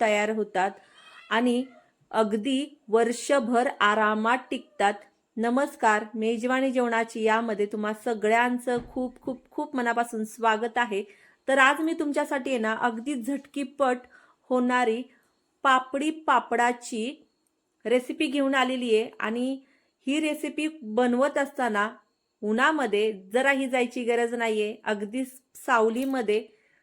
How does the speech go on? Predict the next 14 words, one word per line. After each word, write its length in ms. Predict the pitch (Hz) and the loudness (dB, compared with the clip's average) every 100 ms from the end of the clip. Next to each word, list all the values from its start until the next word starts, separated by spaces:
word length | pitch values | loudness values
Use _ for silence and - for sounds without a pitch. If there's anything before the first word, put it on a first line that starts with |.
| _ _ | _ _
फॅन 260 | 254 247 285 294 | 0 2 0 -4
खाली 260 | 262 254 | -4 -2
बसून 480 | 240 220 233 247 277 | -2 0 -2 -2 -6
तुम्ही 340 | 277 233 226 240 | -6 -4 -4 -4
हे 200 | 226 226 220 _ _ _ _ _ _ _ _ _ _ _ - | -2 -4 -6 _ _ _ _ _ _ _ _ _ _ _ -8
बॉबी 500 | 190 220 220 247 285 285 _ _ - | 0 2 2 0 -4 -8 _ _ -4
सारखे 520 | 262 226 220 240 247 247 - | 0 0 -2 -2 -2 -4 -6
फुलणारे 680 | 254 240 220 226 247 220 240 - _ _ | -4 -2 2 2 4 2 0 -4 _ _
पापड 520 | 233 208 - 226 208 240 - _ _ _ | 2 2 -2 0 0 -4 -14 _ _ _
घरामध्येच 720 | 180 214 240 262 269 247 262 254 | -6 0 2 4 2 2 0 0
करू 260 | 262 233 | 0 0
शकता. 440 | 233 247 - 220 233 - _ - - | 0 -8 -4 -2 -2 -6 _ -20 -10
अगदी 320 | - 233 220 294 | -4 -2 -2 -2
दुप्पट 500 | 240 269 - 269 | -2 -6 0 2